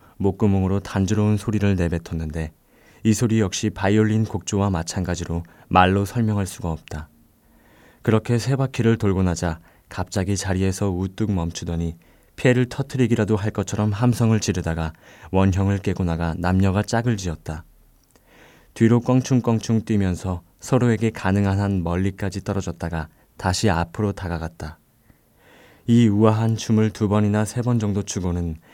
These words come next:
다시 원형을 이루고 펄쩍거리며 빙빙 돌았다.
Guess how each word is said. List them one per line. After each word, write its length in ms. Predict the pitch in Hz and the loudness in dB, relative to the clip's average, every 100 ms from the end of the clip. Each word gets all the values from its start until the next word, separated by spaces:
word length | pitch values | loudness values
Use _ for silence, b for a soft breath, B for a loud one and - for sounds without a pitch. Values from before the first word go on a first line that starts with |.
| B B B | B B B
다시 320 | 104 95 110 | -2 2 2
원형을 500 | 95 95 92 98 98 | 4 2 2 2 0
이루고 320 | 92 92 101 | 0 -2 -2
펄쩍거리며 760 | - 135 - - 98 98 95 98 | -4 -6 -4 -2 0 0 0 -2
빙빙 380 | - 92 95 95 | 0 0 0 -2
돌았다. 480 | 87 82 - 73 | -2 -8 -8 -14